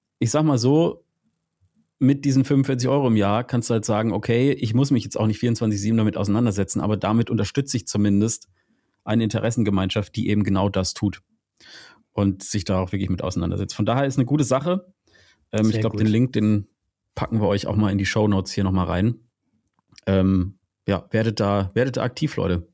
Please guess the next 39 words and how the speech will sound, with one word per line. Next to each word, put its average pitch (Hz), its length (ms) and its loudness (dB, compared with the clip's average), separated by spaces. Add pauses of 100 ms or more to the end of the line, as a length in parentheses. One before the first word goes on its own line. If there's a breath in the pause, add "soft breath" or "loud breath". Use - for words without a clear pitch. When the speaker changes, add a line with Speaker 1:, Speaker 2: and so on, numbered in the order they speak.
Speaker 1:
Ist - 120 -6
eine 113 80 0
gute 123 160 -2
Speaker 2:
Ja. 107 60 -2
Speaker 1:
Sache. 90 300 0 (920 loud breath)
Speaker 2:
Auf 104 240 -2
Speaker 1:
Ähm, 95 80 2
Speaker 2:
jeden 92 140 4
Fall. 123 240 -4
Speaker 1:
kann 104 160 -4
man 101 160 0
nur, 104 360 0
kann 107 120 -2
man 107 100 4
Speaker 2:
Oder 135 40 4
Speaker 1:
nur 131 60 4
supporten. 101 480 0
Speaker 2:
tretet, 85 120 -8 (400)
tretet 135 380 -4
Verein 127 460 2
bei, 120 260 2
die 113 360 2
Mitglied 113 420 0
bei 113 120 -2
der 107 120 -2
dimp 107 420 0
sind. - 380 -8 (640 loud breath)
Speaker 1:
Genau. 95 180 -2
Speaker 2:
Beispielsweise 110 480 -2
mein 110 340 2
Heimatverein 113 840 -2
ist - 300 -6
dimp-Mitglied 113 520 -2
schon 117 180 0
seit 110 380 -4 (160)
Beginn, 127 420 2
seit 120 220 0
der 117 80 0
Legalisierung. 117 920 0